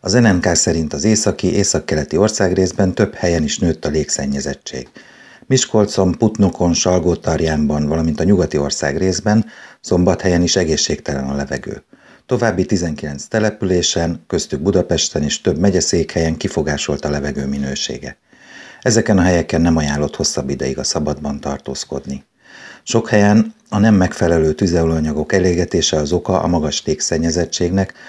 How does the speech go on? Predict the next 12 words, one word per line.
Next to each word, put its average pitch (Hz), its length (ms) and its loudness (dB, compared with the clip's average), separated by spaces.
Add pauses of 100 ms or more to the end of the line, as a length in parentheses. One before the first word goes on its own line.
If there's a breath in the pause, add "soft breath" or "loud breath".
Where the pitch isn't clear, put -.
(240 loud breath)
ami 131 220 4
ellen 104 240 6
az 87 120 2
N 87 160 2
N 82 160 2
K - 80 -6 (180)
online 76 440 0
tanácsadással 73 760 -4
próbálja 73 520 -2
felvenni 71 480 -4
a - 100 -10
küzdelmet. 71 680 -10